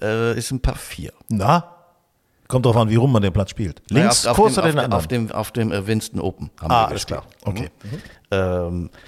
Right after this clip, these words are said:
Speaker 1: und ja, Franz liegt, äh, puttet zum, zum Paar, äh, und, äh, oder lag gut zum Paar, zwei Putt Paar. Wär, war ganz einfach möglich.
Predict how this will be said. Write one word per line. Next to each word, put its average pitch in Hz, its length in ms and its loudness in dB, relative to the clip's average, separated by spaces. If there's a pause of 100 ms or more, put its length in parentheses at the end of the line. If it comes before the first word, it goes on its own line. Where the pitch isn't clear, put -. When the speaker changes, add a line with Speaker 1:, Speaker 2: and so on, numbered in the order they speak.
(240)
Speaker 1:
und 110 840 0 (720)
ja, 123 220 0
Franz 101 400 -6
liegt, 107 360 -10
äh, - 380 -10 (100)
puttet 127 380 -2
zum, 104 420 -2 (100)
zum 95 220 -2
Paar, 90 380 -4 (460)
äh, 98 380 -4 (520)
und, 104 320 -6
äh, - 60 -8
oder 87 420 -6
lag 95 320 -2
gut 127 180 0
zum 98 200 -2
Paar, 98 220 0 (240)
zwei 113 260 2
Putt - 320 -2
Paar. - 220 0 (100)
Wär, 95 180 -2
war 98 240 0 (140)
ganz 117 300 2
einfach 85 360 -2
möglich. 80 400 -8